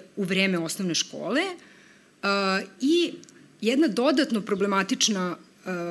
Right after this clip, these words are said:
stvar koju uvid iz, iz ove studije jeste da nastavnici ne samo da nisu dovoljno aktivni u sprečavanju i prevenciji nasilja često bili iz iskustva trans osoba, nego su povremeno učestvovali u, e, diskriminaciji i nasilju ili su ga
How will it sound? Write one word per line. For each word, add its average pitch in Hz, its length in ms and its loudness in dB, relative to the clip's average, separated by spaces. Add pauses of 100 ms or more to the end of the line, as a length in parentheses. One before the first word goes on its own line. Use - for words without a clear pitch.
(280)
stvar 220 420 0
koju 202 160 6
uvid 190 300 0
iz, 165 300 -2
iz 185 140 -4
ove 202 180 0
studije 269 540 0
jeste 226 360 0
da 202 160 -2
nastavnici 226 640 0
ne 240 100 0
samo 349 280 -2
da 247 120 2
nisu 254 280 2
dovoljno 233 380 0
aktivni 170 640 -4 (360)
u 196 60 -4
sprečavanju 220 580 2
i - 60 2
prevenciji 196 500 0
nasilja 156 440 -2
često 151 360 -2
bili 151 360 -6 (300)
iz 190 140 0
iskustva 185 420 -2
trans 170 320 -2
osoba, 339 460 0 (320)
nego 240 320 2
su - 200 -2
povremeno 240 580 4
učestvovali 180 720 0
u, 170 280 -2 (100)
e, 170 160 -6
diskriminaciji 185 640 -2
i 196 40 -2
nasilju 180 300 -2
ili 185 120 0
su 180 120 -8
ga 175 200 -6